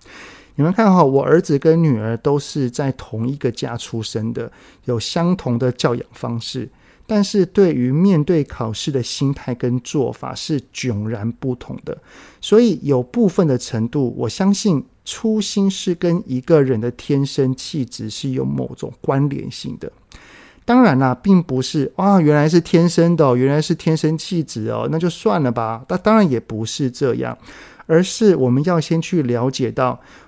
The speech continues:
有的时候孩子他也不愿意发生粗心这件事情。我记得我儿子哈，他就曾经跟我说过说，“我知道我要细心啊，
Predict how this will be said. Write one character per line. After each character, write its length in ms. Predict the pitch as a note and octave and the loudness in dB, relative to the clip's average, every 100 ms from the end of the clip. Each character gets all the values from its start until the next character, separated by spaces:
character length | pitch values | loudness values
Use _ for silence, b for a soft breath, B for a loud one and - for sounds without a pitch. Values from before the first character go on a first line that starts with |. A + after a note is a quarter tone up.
| B B _ | B B _
有 120 | - C#3+ | 0 2
的 140 | A3 | 4
时 160 | - F3+ | 6 4
候 180 | G#3 | 6
孩 320 | F#3 - A#2+ C#3+ | 4 2 0 0
子 200 | - B2+ | 0 -6
他 240 | - E3 | -2 -2
也 280 | E3+ C3 G#2 | -2 -2 -4
不 320 | - A2+ A2 | -6 -4 -2
愿 300 | D3 G3+ D3 - | 4 6 4 2
意 160 | D3+ | -4
发 280 | - C#3 B2+ | -2 -2 -2
生 240 | - B2 A2 | 0 -2 -2
粗 200 | - A2 | -4 -8
心 240 | A2+ A2+ | -4 -2
这 160 | A2+ A2+ | -2 -4
件 220 | B2 A#2 | -6 -8
事 180 | - B2 | -8 -8
情。 300 | - - - - - _ B B B B B | -8 -10 -14 -18 -20 _ B B B B B
我 180 | C#3 C3 | 0 0
记 200 | - A#3 | 2 2
得 180 | D#3+ | 4
我 180 | D3 C3 C3 | 4 2 0
儿 220 | C3+ C#3 | 0 0
子 180 | D3+ A#2 | 0 -4
哈， 240 | G#2 A#2 G#2+ _ b | -4 -6 -8 _ b
他 100 | - | -4
就 160 | F3 F3 | 0 0
曾 240 | - B2+ | 0 0
经 160 | C3 C#3+ | 2 2
跟 140 | C#3 | 0
我 100 | B2+ | -4
说 220 | A#2 B2 | -4 -4
过 180 | A#2+ B2+ | -2 -2
说 320 | G#2+ A2 G#2+ A#2 b b b | -4 -4 -6 -8 b b b
，“我 160 | - A#2+ | -4 -2
知 300 | A#2 - G3 | -2 2 4
道 160 | G#3+ G3+ | 6 6
我 180 | C3 | 4
要 180 | B2+ C#3+ | 4 2
细 220 | C#3+ - B2+ | 0 -2 -4
心 280 | - B2 | -2 0
啊， 240 | A#2+ A#2 | 0 -2